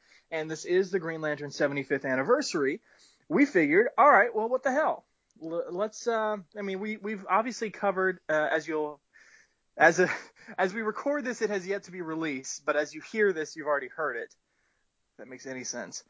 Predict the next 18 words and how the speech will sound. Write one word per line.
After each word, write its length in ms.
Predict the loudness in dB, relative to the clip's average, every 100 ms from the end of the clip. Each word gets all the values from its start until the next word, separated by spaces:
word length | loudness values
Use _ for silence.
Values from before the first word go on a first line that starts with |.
| -16
<laughs> 160 | -2 4
I 680 | 4 6 6 8 8 6 6
promise, 520 | 6 6 6 -4 -8
uh, 280 | -2 -2 -4 -2
pot 260 | 2 2 2
is 120 | -8
not 200 | -10 -8
legal 360 | -10 -8 -10
in 120 | -12 -18
the 60 |
state 220 | -10 -8
of 120 | -8 -6
Texas. 420 | -8 -8 -14 -14
I 80 | -12
have 100 | -6
not 200 | -6 -6
been 120 | -16
smoking. 340 | -16 -16 -18